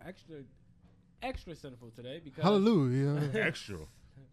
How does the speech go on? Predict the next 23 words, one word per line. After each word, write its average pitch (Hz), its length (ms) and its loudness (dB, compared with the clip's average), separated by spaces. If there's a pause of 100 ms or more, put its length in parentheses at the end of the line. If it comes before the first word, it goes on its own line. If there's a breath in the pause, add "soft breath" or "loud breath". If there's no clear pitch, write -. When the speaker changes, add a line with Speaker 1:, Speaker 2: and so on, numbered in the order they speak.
(140)
Speaker 1:
Because, 139 380 -14
Speaker 3:
That's, 113 200 -12
Speaker 1:
uh, 143 180 -16
we - 60 -16
Speaker 3:
that's 85 140 -6
Speaker 1:
got 85 140 -10
Speaker 3:
the 76 60 -12
normal 82 400 -4
me. 76 200 -10
Speaker 1:
all 160 240 -12
this 175 140 -16
church 202 300 -14
underneath 120 420 -14
us. 104 320 -14 (680 soft breath)
Speaker 3:
It's 196 120 -8
weird 143 300 -2
that 104 80 -6
it's 110 80 -10
a 98 60 -18
church 117 240 -16
inside 82 260 -16
this 71 180 -20
building, 85 240 -14